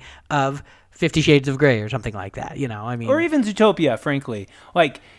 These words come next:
Speaker 2: I think that if you take your kid to, let's, like, Moana at seven P M, people have a reasonable expectation to not have a screaming child there.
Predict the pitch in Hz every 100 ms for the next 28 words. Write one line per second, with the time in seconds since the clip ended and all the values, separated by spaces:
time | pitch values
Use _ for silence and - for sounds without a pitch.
0 | _ _ _ 233 247 233 196 185 156 -
1 | 160 147 139 156 147 147 139 - 131 123
2 | - 131 120 117 147 - - - 147 123
3 | 139 135 123 123 135 143 147 139 131 117
4 | - _ - - 156 139 139 143 123 123
5 | 151 185 - _ _ _ 294 294 240 208
6 | 170 143 147 156 143 139 131 - 127 127
7 | 123 160 147 135 117 123 113 - 123 110
8 | 104 98 101 92 95 90